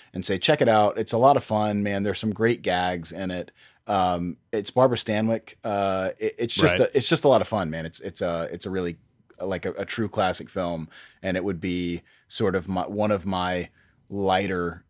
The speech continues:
Speaker 1: uh, comedic installments in older films that people, you know, should check out. Um,
Speaker 2: That's
Speaker 1: so
Speaker 2: nice.
Speaker 1: if you get a chance and you can find that one streaming somewhere, I haven't looked into, like, where it's available, but The Lady Eve, uh, is worth checking out. And it's also a quick watch. I think it's, like,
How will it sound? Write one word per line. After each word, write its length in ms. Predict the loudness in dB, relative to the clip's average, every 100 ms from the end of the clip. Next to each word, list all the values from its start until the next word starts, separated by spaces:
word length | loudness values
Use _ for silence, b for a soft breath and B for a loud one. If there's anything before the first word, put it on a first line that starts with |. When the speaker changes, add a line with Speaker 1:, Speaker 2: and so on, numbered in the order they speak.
| -6
Speaker 1:
uh, 200 | -4 -4
comedic 560 | -4 -4 -2 -4 -6
installments 720 | -8 -6 -2 -2 -2 -4 -8
in 120 | -6 -6
older 300 | -6 -8 -8
films 300 | -6 -6 -8
that 100 | -10
people, 460 | -10 -8 -8 -10 _
you 100 | -10
know, 160 | -8 -8
should 220 | -6 -6
check 240 | -4 -4 -4
out. 280 | -6 -8 -10
Um, 260 | -8 -6 -2
Speaker 2:
That's 160 | 0
Speaker 1:
so 80 | 2
Speaker 2:
nice. 140 | 2 0
Speaker 1:
if 80 |
you 80 | 4
get 100 | 4
a 60 | 4
chance 400 | 2 2 0 -2
and 200 | -2 -2
you 60 |
can 140 | -2 -2
find 280 | 0 0 0
that 140 | 0
one 300 | 0 0 -2 -4 b b
streaming 280 | -4 0 0
somewhere, 300 | 2 2 4
I 80 | 4
haven't 260 | 2 -2 -6
looked 200 | -6 -4
into, 220 | -2 -2
like, 240 | -2 -4
where 160 | -4 -4
it's 140 | -4
available, 520 | -4 -4 -4 -2 -4
but 200 | -2 -6
The 80 | -4
Lady 240 | -2 0 0
Eve, 420 | -2 -4 -6 -10 b b -4
uh, 220 | 0 0
is 200 | 0 -2
worth 160 | 0 0
checking 280 | 0 -2 0
out. 160 | 0 0
And 100 | 0
it's 140 | 4
also 220 | 4 4
a 60 | 2
quick 260 | 0 0
watch. 240 | 4 2 2
I 40 |
think 120 | -4
it's, 100 | -2 -2
like, 200 | -2